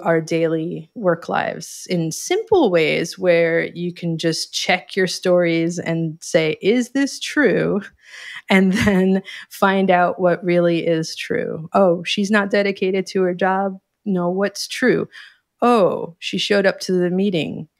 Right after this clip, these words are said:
late and she showed up to the last five meetings late. That's true. Okay, well, that's a mystery. Then go find out what happened." And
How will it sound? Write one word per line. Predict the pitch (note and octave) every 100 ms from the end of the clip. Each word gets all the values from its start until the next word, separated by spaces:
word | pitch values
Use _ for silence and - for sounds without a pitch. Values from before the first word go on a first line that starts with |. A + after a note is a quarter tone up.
| _ -
late | - F3 D3 - - - -
and | E3+ E3 D#3+ D#3+
she | -
showed | E3 F#3
up | E3 -
to | E3
the |
last | D#3+ E3 D#3+ -
five | E3 D#3
meetings | D3+ D3 - D#3 -
late. | D3+ C#3+ - - - _ _ _ -
That's | F3 D#3+ - -
true. | - - - D#3+ - _ _ _
Okay, | - A#4 G3 D#3+ B3 -
well, | D4+
that's | D#4 D#4 -
a |
mystery. | D4+ D#4 - D#3+ D3+
Then | D3 F3+ F3
go | F#3+ F#3+
find | G3+ G3+
out | F#3 F#3
what | F#3
happened." | F#3 E3+ D#3+ C#3
And | D#3 D#3+